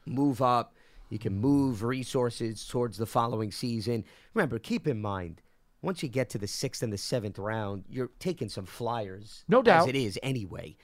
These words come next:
Speaker 2: No doubt.
Speaker 1: So you've got to at least be realistic to say, yeah, they're developmental players, but are they really gonna come in year one and make a significant impact and also beat out some of our established players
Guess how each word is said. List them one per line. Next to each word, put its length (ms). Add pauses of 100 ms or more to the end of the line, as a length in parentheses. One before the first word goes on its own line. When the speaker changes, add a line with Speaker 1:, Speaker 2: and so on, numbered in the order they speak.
Speaker 2:
No 120
doubt. 280
Speaker 1:
So 320
you've 180
got 200
to 140
at 60
least 480
be 160
realistic 760 (400)
to 100
say, 540 (480)
yeah, 240
they're 180
developmental 840
players, 460
but 280 (220)
are 100
they 100
really 220
gonna 160
come 200
in 80
year 220
one 440
and 140
make 160
a 80
significant 560
impact 420
and 80
also 200
beat 340
out 320
some 200
of 100
our 120
established 600
players 440